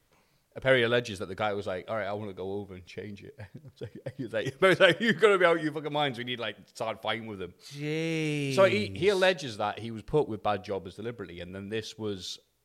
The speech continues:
Speaker 1: half a thing by management because they knew Perry was gonna beat the fuck out of these bad jobbers for their amusement. And you think, "Hmm, I'm not entirely sure that's true." But the fact they aired this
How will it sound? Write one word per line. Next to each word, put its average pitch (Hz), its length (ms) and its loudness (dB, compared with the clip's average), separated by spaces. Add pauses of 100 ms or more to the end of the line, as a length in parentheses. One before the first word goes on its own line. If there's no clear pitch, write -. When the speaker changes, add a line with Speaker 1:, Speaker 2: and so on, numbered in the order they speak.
Speaker 1:
half 107 220 -8
a 98 40 -16
thing 101 180 -8
by 95 120 -4
management 98 560 -8 (100)
because 95 240 -12
they 92 80 -8
knew 101 180 -8
Perry 95 240 -8
was 90 100 -14
gonna 92 160 -14
beat 87 200 -16 (720)
the 98 120 -10
fuck 120 220 -8
out 104 80 -4
of 85 40 -10
these 87 100 -16
bad 90 220 -10
jobbers 87 460 -14 (440)
for - 80 -14
their 107 180 2
amusement. 104 520 -6 (560)
And 160 120 -2
you 190 80 0
think, 190 300 -4
"Hmm, 196 440 -6 (440)
I'm 185 80 -6
not 233 140 -2
entirely 180 260 -2
sure 143 220 -2
that's 131 220 -2
true." 117 300 -4 (340)
But - 160 -10
the 165 60 -10
fact 190 200 -14
they 151 200 -12
aired 143 380 -6
this - 460 -10